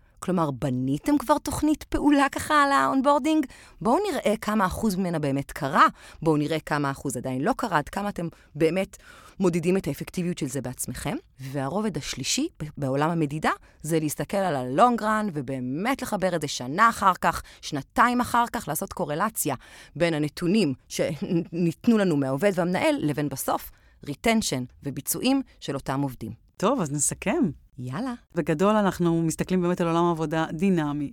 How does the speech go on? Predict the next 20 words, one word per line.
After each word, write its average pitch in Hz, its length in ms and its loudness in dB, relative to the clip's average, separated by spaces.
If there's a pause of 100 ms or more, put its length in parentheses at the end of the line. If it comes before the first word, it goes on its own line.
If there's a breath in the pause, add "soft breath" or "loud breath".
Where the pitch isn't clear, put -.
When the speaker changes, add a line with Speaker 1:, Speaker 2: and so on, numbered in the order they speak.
Speaker 2:
שאנשים, 180 800 0
אה, 175 320 2
אה, 165 180 -2
אנחנו 175 320 -4 (440 loud breath)
או 190 80 8
בצמיחה 185 680 2
ומגייסים 175 420 0
עובדים 160 220 0
חדשים, 165 460 -2
או 160 120 -2
באמת 170 240 0
יש 170 140 -2
איזשהו 156 360 -4
סוג - 240 -4
של, 165 280 0
אה, 160 180 0 (400 loud breath)
תחלופה, 175 600 2 (100)
כי 165 380 -2
הקצב 160 440 -2
מהיר, 190 420 2